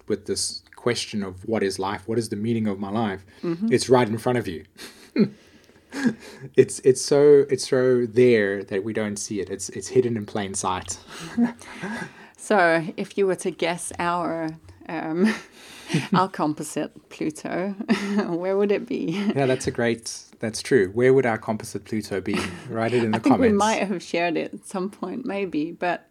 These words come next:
Speaker 2: if not, you know,
Speaker 1: Yeah.
Speaker 2: see if you can identify that through the way that we are, through what
Speaker 1: Interacting.
Speaker 2: we, yeah, through who we are and how we show up and what we are sharing and, and what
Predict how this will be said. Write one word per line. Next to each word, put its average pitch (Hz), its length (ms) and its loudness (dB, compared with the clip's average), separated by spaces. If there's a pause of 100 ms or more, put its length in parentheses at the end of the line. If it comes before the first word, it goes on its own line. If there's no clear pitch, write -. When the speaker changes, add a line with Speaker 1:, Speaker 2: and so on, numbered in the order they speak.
Speaker 2:
if 214 200 -6
not, - 320 -6
you 196 140 -2
know, 175 300 -4 (1400)
Speaker 1:
Yeah. 113 220 -4
Speaker 2:
see 240 80 4
if 254 180 4
you 233 120 6
can 202 160 0
identify 160 800 -2
that - 360 -10
through 175 220 -8
the 165 140 -6
way 160 240 -6
that - 200 -12
we 160 500 -6 (200)
are, 151 460 -8 (640)
through 170 200 -2 (120)
what 170 160 4
Speaker 1:
Interacting. 190 140 -4
Speaker 2:
we, 170 220 -4
yeah, 165 440 0
through 170 520 -6 (520)
who 175 120 0
we 170 160 -2
are 151 300 -4
and 147 140 -6
how 160 180 -4
we 165 160 -2
show 156 260 -6
up 156 260 -10 (120)
and 151 340 -2 (520)
what 170 200 0
we 175 140 -2
are 160 60 -6
sharing 156 760 -2
and, 156 460 -8 (400)
and 156 340 -2
what 165 220 0